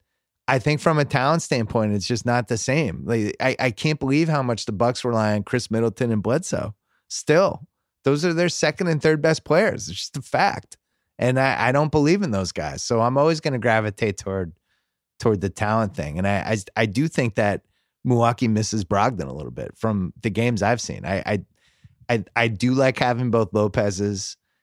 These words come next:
They seem, they seem like they have more depth. Like, they definitely have ten guys who are all N B A players this year. But I just feel like the ceiling of, it feels like they're relying on, uh,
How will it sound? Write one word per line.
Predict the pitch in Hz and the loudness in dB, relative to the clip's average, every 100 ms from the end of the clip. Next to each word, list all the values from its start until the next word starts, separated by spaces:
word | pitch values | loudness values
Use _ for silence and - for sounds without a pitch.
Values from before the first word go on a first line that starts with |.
| _ - | _ -2
They | 117 | -2
seem, | 104 - 123 127 127 123 _ _ _ _ _ - | -2 -2 -2 -2 -4 -8 _ _ _ _ _ -2
they | 120 | 0
seem | - 131 135 | 0 -2 0
like | 127 117 - | 0 0 0
they | 110 | 0
have | 110 101 | 2 2
more | 107 92 | 0 0
depth. | 78 101 123 - - | -2 0 0 -2 -4
Like, | 101 95 | -4 -2
they | 98 | -2
definitely | 104 110 120 120 | 0 -2 0 0
have | 107 107 101 | 2 0 -2
ten | - 117 107 | -4 -2 0
guys | 101 104 104 | 2 0 0
who | 107 | 0
are | 101 | 0
all | 98 | 0
N | 95 | 0
B | 95 | 0
A | 92 | 0
players | 92 95 85 80 | -2 -2 -4 -6
this | 82 | -6
year. | 82 78 | -6 -6
But | - 90 | -4 -4
I | 62 95 | -4 -6
just | 104 101 | -6 -10
feel | - 110 101 | -6 -2 0
like | 95 - | -2 -4
the | 82 | -8
ceiling | - - 107 113 98 85 | -6 -2 -2 0 -2 -4
of, | 80 71 _ _ _ | -8 -12 _ _ _
it | - | -10
feels | - 120 131 | -2 0 0
like | 117 | 0
they're | 107 101 90 - - | 0 0 -2 -6 -10
relying | 123 107 98 101 107 98 | -4 -2 0 0 0 -2
on, | 92 90 | -2 -4
uh, | 87 82 80 87 | -4 -6 -8 -10